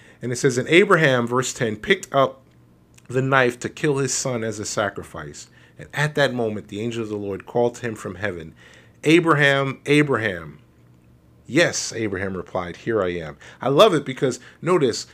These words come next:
notice Abraham's response whenever God called. "Yes, God, here I am." Right? Imagine if that's how we responded. God says, "I want you to go here." And you say, "Yes, God, I will go." See, um, that's quick obedience.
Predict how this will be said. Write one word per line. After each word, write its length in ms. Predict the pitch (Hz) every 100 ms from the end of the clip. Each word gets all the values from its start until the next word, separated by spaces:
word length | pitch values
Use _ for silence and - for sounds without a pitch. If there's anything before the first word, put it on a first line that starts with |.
| _ -
notice 380 | 143 302 330 -
Abraham's 460 | 220 196 185 175
response 480 | 139 - 151 143 117
whenever 240 | 123 123 117
God 220 | 110 -
called. 340 | 92 80 - - _
"Yes, 280 | - 156 -
God, 260 | - 98 92
here 260 | 110 101
I 80 | 87
am." 240 | 80 73 - _ _ _ _ _ _ _ _ -
Right? 260 | 147 175 - -
Imagine 460 | 123 135 247 247 220
if 100 | -
that's 220 | 147 143
how 140 | 147
we 120 | 139 123
responded. 600 | 113 - 107 98 85 - - -
God 200 | 123 147
says, 180 | 151 131
"I 40 |
want 240 | 127 135 127
you 60 |
to 60 | 120
go 240 | 127 131
here." 240 | 113 107 98
And 100 | 113
you 60 |
say, 160 | 113 98
"Yes, 340 | 104 127 -
God, 220 | - 92
I 120 | 92 95
will 160 | 85
go." 260 | 90 78 - _ _ _ _ _ _
See, 280 | - 120 120 - - _ -
um, 400 | 101 95 90 - _
that's 440 | - 135 - - -
quick 360 | - 156 - -
obedience. 720 | 104 98 98 90 73 - -